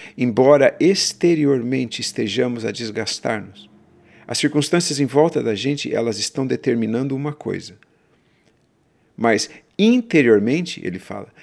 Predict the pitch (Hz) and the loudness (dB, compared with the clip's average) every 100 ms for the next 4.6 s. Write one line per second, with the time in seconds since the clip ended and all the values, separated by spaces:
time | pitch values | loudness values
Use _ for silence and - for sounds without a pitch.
0 | - - - 175 165 151 156 127 113 139 | -20 -8 -4 -2 -2 0 0 -2 -4 -6
1 | 185 185 101 98 95 101 - _ _ _ | -4 -6 -2 0 0 -4 -14 _ _ _
2 | _ - 107 107 143 175 185 190 _ _ | _ -20 -10 -6 -4 -2 -2 -4 _ _
3 | _ - 107 - - 113 120 - _ _ | _ -14 -14 -4 -2 -2 -6 -12 _ _
4 | _ - 107 107 95 | _ -20 -12 -6 -6